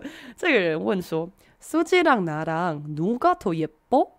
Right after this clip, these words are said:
예쁘다是漂亮的意思吧？哇，可以说他吃汤面，맛있었어?따뜻했어?有暖暖的吃吗？是Miss A的秀智。诶，他们现在已经不是Miss A，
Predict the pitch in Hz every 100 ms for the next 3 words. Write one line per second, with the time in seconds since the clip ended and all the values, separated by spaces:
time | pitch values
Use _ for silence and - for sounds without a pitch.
0 | _ _ _ _ 226 294 _ 330 302 233
1 | 254 - - - 240 214 - 240 190 214
2 | 165 156 143 151 135 - - - - -
3 | - - 254 185 - - 208 180 180 175
4 | 180 - 175 156 - 165 175 170 - _
5 | 170 170 240 185 180 - 277 330 - _
6 | _ _ - 277 320 - 190 - - 320
7 | - _ - 233 247 277 302 - 294 -
8 | - - 175 156 160 214 196 85 185 -
9 | - 101 - 196 185 180 170 170 - -
10 | 196 - - - - - 294 330 269 240
11 | 180 170 180 165 185 151 - -